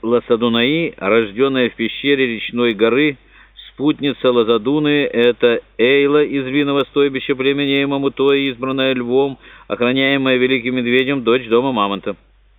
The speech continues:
«Приветствую тебя, Эйла, из племени Мамутои,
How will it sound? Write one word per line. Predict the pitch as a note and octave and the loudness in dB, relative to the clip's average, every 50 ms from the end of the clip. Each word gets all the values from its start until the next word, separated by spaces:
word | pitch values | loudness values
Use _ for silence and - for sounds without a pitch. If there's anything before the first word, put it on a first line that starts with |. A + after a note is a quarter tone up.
| _ _ _ _ _ _ _ _ _ _ - | _ _ _ _ _ _ _ _ _ _ -14
«Приветствую | - D#2 E2 F#2 A#2+ D3 D#3+ D3 - - C#3+ | -8 -4 -2 0 2 2 2 0 0 -4 -2
тебя, | B2+ C#3+ D3+ | 0 2 2
Эйла, | D3+ D3 C#3+ D3 D3+ D3+ D3 D3+ D3+ C3+ B2 A2 - | 4 4 4 4 4 4 4 2 2 0 -2 -8 -8
из | F2+ A#2 A#2 | -6 -6 -6
племени | - - A#2 C3 C#3+ C#3 C3+ C3 | -4 0 2 2 2 2 2 0
Мамутои, | C3+ C#3 C3+ C3 - B2+ C3 C#3 C#3 C#3 C3 B2 | 0 -2 -2 -2 0 2 2 2 2 2 0 -4